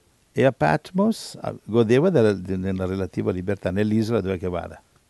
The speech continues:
E, eh, Dio gli dà, perché Dio non aveva finito con lui, c'era altro lavoro da, lui da fare. Il diavolo voleva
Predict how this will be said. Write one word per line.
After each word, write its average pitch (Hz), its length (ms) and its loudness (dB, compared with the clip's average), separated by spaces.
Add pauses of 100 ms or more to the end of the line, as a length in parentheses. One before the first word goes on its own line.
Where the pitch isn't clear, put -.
E, 147 280 8
eh, 101 840 0
Dio 117 300 2
gli 123 180 4
dà, 101 420 2
perché - 280 -6
Dio 117 100 0
non 110 120 0
aveva 110 200 2
finito 92 400 -6
con - 160 -12
lui, 90 280 -12 (200)
c'era 92 280 -4
altro 107 340 -2
lavoro 104 360 -2
da, 87 240 -6
lui 90 160 -10
da 85 120 -12
fare. 92 340 -10
Il 113 80 -4
diavolo 139 440 0 (280)
voleva 113 500 2